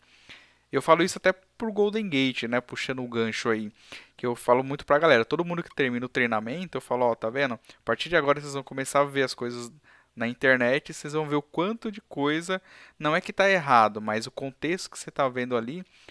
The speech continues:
às vezes não é pro que você quer. Mas você vai fazer o que o cara tá falando porque parece que vai resolver."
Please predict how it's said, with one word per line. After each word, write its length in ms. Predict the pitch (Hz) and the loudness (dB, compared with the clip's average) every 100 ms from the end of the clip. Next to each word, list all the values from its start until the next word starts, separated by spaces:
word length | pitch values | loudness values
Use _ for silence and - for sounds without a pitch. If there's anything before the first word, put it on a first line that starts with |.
| - - | -20 -6
às 160 | 117 | -4
vezes 220 | 120 135 139 | 0 -2 -2
não 200 | 165 147 | -2 0
é 60 | |
pro 160 | 147 165 | -2 -8
que 120 | - | -12
você 260 | 156 - 175 | -10 -8 -6
quer. 240 | - 233 - _ _ _ _ _ - | -4 -8 -10 _ _ _ _ _ -10
Mas 180 | 113 113 | -4 -2
você 200 | 113 - | -2 -2
vai 140 | 120 | -2
fazer 280 | 120 139 123 | 0 -2 -2
o 20 | |
que 60 | 123 | -8
o 40 | |
cara 200 | - 131 | -4 -2
tá 100 | 131 | -2
falando 380 | 135 156 127 123 | -4 -2 0 -2
porque 240 | - - 147 | -8 -16 -6
parece 380 | - 131 127 - | -2 -2 -4 -10
que 140 | 156 | -14
vai 120 | 143 143 | -10 -8
resolver." 440 | 151 175 143 113 | -8 -6 -4 -6